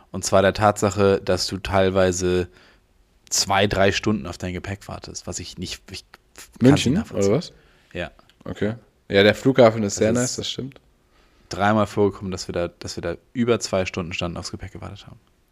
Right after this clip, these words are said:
Speaker 2: Beim Umsteigen oder was? Nee, Moment.
Speaker 1: Nein,
Speaker 2: Nee.
Speaker 1: nicht beim Umsteigen,
Speaker 2: Ja,
Speaker 1: beim,
Speaker 2: wieso?
Speaker 1: beim Aussteigen, beim Ankommen.
Speaker 2: Okay.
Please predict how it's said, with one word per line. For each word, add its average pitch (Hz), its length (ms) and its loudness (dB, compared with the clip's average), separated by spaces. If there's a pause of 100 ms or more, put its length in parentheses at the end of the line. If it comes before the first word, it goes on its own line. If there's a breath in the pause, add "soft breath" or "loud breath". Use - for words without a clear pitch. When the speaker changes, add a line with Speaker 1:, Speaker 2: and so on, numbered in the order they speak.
(180)
Speaker 2:
Beim 95 200 0
Umsteigen 92 600 2
oder 104 120 -8
was? - 180 -12
Nee, 90 160 -4
Moment. 85 380 -8 (100)
Speaker 1:
Nein, 139 300 -2
Speaker 2:
Nee. 147 100 0
Speaker 1:
nicht 185 140 0
beim 175 80 2
Umsteigen, 107 560 0
Speaker 2:
Ja, 95 60 -4
Speaker 1:
beim, 95 120 0
Speaker 2:
wieso? 95 80 -4
Speaker 1:
beim 101 220 2
Aussteigen, 113 720 6
beim 95 180 -2
Ankommen. 98 480 -6 (800 soft breath)
Speaker 2:
Okay. 98 300 -6